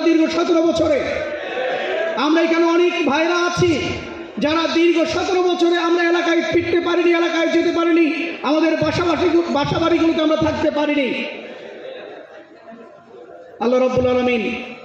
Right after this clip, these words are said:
মেহেরবানি করে এই ফেসিবাদ মুক্ত বাংলাদেশে আমাদেরকে নিরাপদ পরিবেশে এই সুযোগ করে দিয়েছেন। যেই মহান মনিব আমাদেরকে সুযোগ করে দিলেন, তার দরবারে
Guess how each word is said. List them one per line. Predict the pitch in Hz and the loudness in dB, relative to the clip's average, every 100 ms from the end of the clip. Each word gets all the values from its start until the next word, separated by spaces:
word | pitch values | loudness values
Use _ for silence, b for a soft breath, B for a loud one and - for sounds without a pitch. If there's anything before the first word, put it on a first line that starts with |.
| 196 | 0
মেহেরবানি | 233 262 294 285 285 277 | 2 2 2 0 0 2
করে | 269 262 247 | 2 2 2
এই | 254 - | 0 0
ফেসিবাদ | 277 285 277 277 277 277 - - - - - 226 | -2 0 2 2 0 -4 -6 -10 -14 -18 -6 0
মুক্ত | 262 269 262 240 | 0 2 0 0
বাংলাদেশে | 269 269 269 254 269 254 | 0 2 2 2 0 0
আমাদেরকে | 262 254 254 254 | 0 0 2 2
নিরাপদ | 240 269 269 262 254 | 2 2 2 0 0
পরিবেশে | 254 254 247 262 254 180 - - - - - - | 0 2 2 2 2 0 -4 -8 -12 -14 -10 -2
এই | 233 - | 0 2
সুযোগ | 254 269 269 | 2 2 2
করে | 262 254 | 2 4
দিয়েছেন। | 247 247 247 208 - - - | 2 2 0 -2 -4 -6 -4
যেই | 254 277 262 | 0 2 2
মহান | 247 269 262 | 0 0 0
মনিব | 262 294 320 285 | 2 2 2 2
আমাদেরকে | 285 277 262 - | 2 2 0 0
সুযোগ | 262 269 277 | 0 0 2
করে | 262 | 2
দিলেন, | 262 262 262 | 2 0 0
তার | 254 233 | 0 2
দরবারে | 254 254 | 2 2